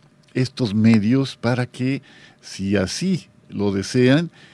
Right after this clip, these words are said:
pues se comuniquen con nosotros y de esta forma podamos tener un encuentro de ida y de vuelta. Podamos cerrar el famoso círculo de la comu-, circuito de la comunicación, ¿no? En la que no solamente se escucha, sino que también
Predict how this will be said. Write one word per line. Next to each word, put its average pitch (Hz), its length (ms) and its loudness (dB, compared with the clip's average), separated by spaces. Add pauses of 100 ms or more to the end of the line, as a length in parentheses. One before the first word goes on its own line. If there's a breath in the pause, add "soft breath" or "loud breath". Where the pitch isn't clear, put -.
(160 soft breath)
pues 143 140 -8
se 180 60 -4
comuniquen 208 500 0
con 185 140 2
nosotros 196 520 -2
y 143 40 -4
de 156 80 -2
esta 156 160 -4
forma 147 420 2
podamos 120 480 0
tener 113 340 2
un 117 120 4
encuentro 113 580 2
de 107 200 -2
ida 107 380 2
y 110 140 -4
de 92 120 0
vuelta. 98 600 -2 (400 loud breath)
Podamos 113 340 -2
cerrar 120 360 2
el 113 100 0
famoso 110 460 0
círculo 117 600 0
de 104 100 0
la 98 200 -2
comu-, 101 400 -2
circuito 117 440 0
de 113 40 6
la 104 120 4
comunicación, 104 880 0
¿no? 165 160 0 (500 loud breath)
En 113 240 0
la 110 120 2
que 123 140 -4
no 131 140 0
solamente 131 560 0
se 151 100 0
escucha, 202 380 0
sino 127 260 -2
que 117 120 -4
también 113 440 2